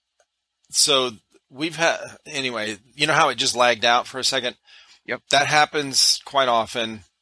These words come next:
Speaker 1: uh, you know, often enough to where it's not, you know, it's not an issue. Uh, and if the call drops, we'll just restart it and pick up where we left off. And I'll
Speaker 2: Okay.
Speaker 1: just edit that, <laughs> edit that out. <laughs> So,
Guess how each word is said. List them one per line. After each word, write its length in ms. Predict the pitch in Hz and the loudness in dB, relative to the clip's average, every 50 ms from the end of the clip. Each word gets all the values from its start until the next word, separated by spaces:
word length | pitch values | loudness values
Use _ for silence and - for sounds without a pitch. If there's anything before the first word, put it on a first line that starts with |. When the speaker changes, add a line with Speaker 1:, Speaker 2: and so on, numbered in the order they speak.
| _ - | _ -8
Speaker 1:
uh, 540 | 101 101 101 104 101 98 101 104 101 85 - - - 104 90 - _ - - - | -4 -4 -2 -2 -2 -2 -2 -2 -2 -4 -4 -10 -16 -20 -20 -20 _ -20 -20 -20
you 140 | - 120 107 | -14 -10 -8
know, 160 | 101 98 98 - - | -8 -8 -8 0 2
often 320 | 139 160 170 - 151 135 | 4 4 4 2 -2 0
enough 160 | 127 123 117 - | 0 0 0 -2
to 60 | 117 | -4
where 140 | 113 110 104 | -4 -4 -4
it's 180 | 101 - - | -4 -6 -4
not, 280 | 113 110 104 104 95 - _ _ _ _ _ _ _ _ _ _ _ _ _ _ _ | -2 0 0 0 0 -2 _ _ _ _ _ _ _ _ _ _ _ _ _ _ _
you 80 | - 113 | -16 -14
know, 260 | 95 90 85 85 85 82 _ _ _ _ _ | -12 -12 -12 -14 -16 -20 _ _ _ _ _
it's 100 | - - | -8 -2
not 140 | 127 123 113 | 0 0 0
an 80 | 104 107 | -2 -2
issue. 400 | 113 107 - - 92 82 87 - _ _ - - - - - - _ _ _ _ _ | 0 0 0 0 -2 -8 -16 -20 _ _ -20 -20 -20 -20 -20 -20 _ _ _ _ _
Uh, 220 | 95 92 95 90 - - | -6 -4 -4 -4 -4 -4
and 140 | 139 139 147 | 0 0 0
if 140 | 139 - | -2 -2
the 140 | 135 127 113 | -4 -4 -4
call 300 | - - 143 147 156 160 | -4 0 2 2 2 2
drops, 640 | 123 101 127 120 127 147 147 - - - - - - - _ _ _ _ _ _ _ _ _ | -2 -2 2 2 4 2 2 2 0 0 0 0 -4 -10 _ _ _ _ _ _ _ _ _
we'll 160 | 110 117 123 | -6 -6 -4
just 300 | 107 123 120 107 - - | -2 0 0 0 0 0
restart 500 | 127 131 127 - - - 135 127 127 123 | -2 -2 0 0 0 2 2 2 4 4
it 160 | 123 123 - | 4 2 2
and 160 | - 120 110 - | -2 -10 -14 -12
pick 200 | - 123 - 120 | -12 -4 -2 -2
up 100 | 113 104 | -2 -2
where 100 | 110 113 | -4 -6
we 80 | 110 | -2
left 220 | 110 113 110 - - | 0 0 -2 0 -2
off. 380 | 104 101 101 98 - - - - _ _ _ _ _ _ | -2 0 0 -2 -2 -8 -14 -18 _ _ _ _ _ _
And 100 | 107 107 | -2 0
I'll 80 | 107 120 | 0 0
Speaker 2:
Okay. 80 | - | 0
Speaker 1:
just 320 | 110 113 107 - - - 143 | 0 -2 -2 -4 -2 0 0
edit 260 | 131 123 117 104 - | 2 2 2 2 2
that, 240 | 107 104 101 92 - - _ _ - - - - | 2 2 2 0 -2 -6 _ _ -6 -4 -4 -4
<laughs> 320 | 165 - - 147 - - | -4 -4 -4 -4 -2 -2
edit 300 | 160 135 113 160 147 - | -2 -2 -2 -4 -4 -2
that 240 | - 117 120 113 104 | 0 2 2 2 2
out. 220 | 104 101 92 - - _ _ _ _ - | 2 2 2 0 -2 _ _ _ _ -6
<laughs> 120 | - 143 139 - - - - - - - - 160 135 113 131 | -4 -4 -4 -6 -8 -10 -14 -14 -10 -6 -4 -4 -4 -4 -4
So, 480 | 117 - - 135 117 107 101 98 92 | -4 -2 0 2 2 2 2 -2 -6